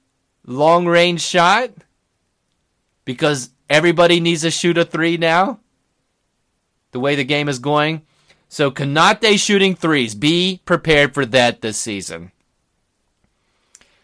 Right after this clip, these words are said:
Uh, also news this week, over the weekend, a five-star recruit that apparently W V U has been recruiting s-, for years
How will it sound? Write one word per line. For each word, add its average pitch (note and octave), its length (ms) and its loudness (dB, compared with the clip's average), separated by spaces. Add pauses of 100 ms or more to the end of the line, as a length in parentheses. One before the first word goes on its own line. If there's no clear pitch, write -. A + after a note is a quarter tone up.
(880)
Uh, A2+ 100 -10 (140)
also A#3 400 6
news A3 320 2
this A3+ 220 -4
week, A3+ 580 -4
over G3 180 4
the G3 120 2
weekend, G#3+ 640 0 (920)
a C#3 160 -2
five-star G3+ 840 2
recruit F#3 640 2 (600)
that C3 160 -2
apparently D#3 520 0
W D#3+ 380 0
V D3 100 -4
U D#3 300 0
has D#3+ 100 0
been C#3+ 220 -2
recruiting D#3+ 760 0 (1200)
s-, - 440 -10
for A#2+ 200 -6
years G#3 800 2